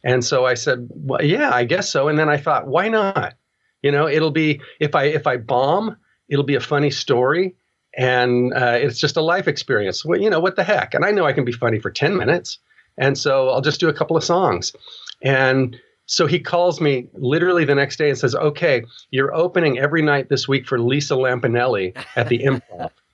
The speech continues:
Speaker 1: And I was like, "Who is this guy?"
Speaker 2: <laughs>
Speaker 1: And it turns out he was, like, the biggest comedy manager in, in the world.
Speaker 2: Oh, gosh.
Speaker 1: And he, he's, and he, and he's managing, he was managing Jeff Dunham at the time, which I didn't know.
Speaker 2: Mm-hmm.
Speaker 1: So I went in,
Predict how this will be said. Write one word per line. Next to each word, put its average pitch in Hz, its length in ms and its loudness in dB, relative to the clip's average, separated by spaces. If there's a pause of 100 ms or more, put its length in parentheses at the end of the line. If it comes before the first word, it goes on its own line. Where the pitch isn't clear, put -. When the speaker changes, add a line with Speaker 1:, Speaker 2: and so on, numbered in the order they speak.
(320)
Speaker 1:
And 151 120 0
I 143 100 2
was 156 180 -2
like, 160 240 0
"Who 277 200 0
is 254 420 0
this 165 240 0
guy?" 113 520 -2
Speaker 2:
<laughs> - 40 -14 (200)
Speaker 1:
And 147 100 0
it - 80 -16
turns 175 280 0
out 147 180 2
he 156 100 0
was, 147 160 0
like, 127 220 0
the 127 160 -2
biggest 139 360 0 (220)
comedy 135 340 0
manager 117 600 2 (260)
in, 107 380 0
in 131 140 0
the 120 80 2
world. 113 540 0
Speaker 2:
Oh, - 40 -18
gosh. - 120 -8
Speaker 1:
And 113 120 4
he, 120 180 0
he's, - 280 -4
and 135 240 2
he, 143 140 2
and 147 200 0
he's 127 120 -2
managing, 143 560 0 (280)
he 156 60 0
was 143 100 2
managing 143 380 2
Jeff 123 240 -2
Dunham 135 240 0
at 110 80 -6
the 120 60 -12
time, 107 240 0
which 107 140 -2
I 113 60 6
didn't 98 260 0
know. 110 420 0
Speaker 2:
Mm-hmm. 113 160 -12 (240)
Speaker 1:
So 127 480 0 (420)
I 135 120 0
went 160 260 2
in, 156 380 0